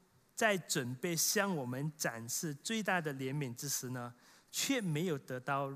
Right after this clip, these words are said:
任何的怜悯。你知道，耶稣来到我们当中的时候呢，他，啊，做了很多事情。在逾越节的时候呢，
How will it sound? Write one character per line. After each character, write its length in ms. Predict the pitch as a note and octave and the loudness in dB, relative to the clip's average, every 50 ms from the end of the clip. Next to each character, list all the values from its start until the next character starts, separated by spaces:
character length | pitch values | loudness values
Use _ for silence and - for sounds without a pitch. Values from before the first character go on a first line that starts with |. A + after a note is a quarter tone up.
| C#3 | -6
任 320 | C#3+ F#3 F#3+ G3 G3 G3 F#3 | -4 -2 0 2 2 0 0
何 220 | C#3 C#3+ B2 B2+ | -2 -4 -6 -6
的 160 | A#2+ - A#2+ G#2+ | -6 -8 -10 -10
怜 220 | G#2+ A#2 A2 G#2+ | -10 -10 -10 -8
悯。 180 | A#2 A#2 A2+ G#2+ A#2+ _ _ _ _ _ - | -8 -8 -10 -10 -14 _ _ _ _ _ -6
你 80 | - F#3+ | -4 2
知 80 | F#3+ C4+ | 2 4
道， 80 | C#4 | 4
耶 160 | A3+ F3+ F3+ | 4 4 2
稣 420 | F#3+ - - G3+ G3+ F#3+ F#3+ G3 F#3+ F#3+ - - - - - _ _ - - - | 2 2 2 4 4 4 2 0 -2 -6 -12 -20 -20 -20 -20 _ _ -18 -8 -2
来 160 | C#3+ D3+ E3 | 0 2 4
到 140 | F#3+ G#3+ G3 | 4 4 4
我 40 | |
们 160 | D3+ C3+ C3+ C#3+ | 4 4 2 0
当 220 | D#3 C#3 C3 C3 | 0 -2 -2 -2
中 160 | B2+ C3 B2+ | -4 -4 -4
的 100 | C3 C#3 | -4 -4
时 140 | C#3 - B2+ | -4 -6 -6
候 100 | A#2+ B2 | -6 -6
呢， 200 | B2 A#2+ A2+ A2 A#2+ _ _ _ _ - | -6 -8 -8 -10 -14 _ _ _ _ -16
他， 540 | - - - D#3+ D3 C#3+ C#3+ C#3+ C#3+ D3 - - - - _ _ _ _ _ _ _ - | -12 -4 -2 0 2 4 4 2 0 -2 -6 -12 -20 -20 _ _ _ _ _ _ _ -12
啊， 420 | C3 A#2+ A2+ A2+ A2+ A2+ A#2 D3 - _ _ _ _ - | -8 -6 -4 -4 -4 -6 -8 -12 -16 _ _ _ _ -4
做 160 | - G3+ G3+ | 0 2 2
了 80 | F3+ C#3+ | 2 2
很 140 | C#3+ C3 A#2+ | 2 0 -2
多 100 | B2 B2+ | -4 -4
事 180 | - - D#3 | -4 -4 -4
情。 320 | C3+ - - A#2 A2+ B2 D3+ - _ _ _ _ _ _ _ - | -4 -4 -6 -6 -8 -10 -12 -16 _ _ _ _ _ _ _ 0
在 220 | - C#4 C#4 C#4 | 4 4 4 4
逾 240 | C4+ B3 C4 C4+ C#4 | 4 4 6 6 8
越 120 | C#4 C4+ | 6 6
节 300 | - - - F3 D3+ D#3+ | 4 2 2 4 4 2
的 100 | D#3+ E3+ | 2 2
时 140 | E3 - - | 0 2 2
候 140 | C#3+ C#3+ D3 | 0 0 0
呢， 280 | D3 C#3 C3+ B2 B2+ | 0 0 -2 -2 -4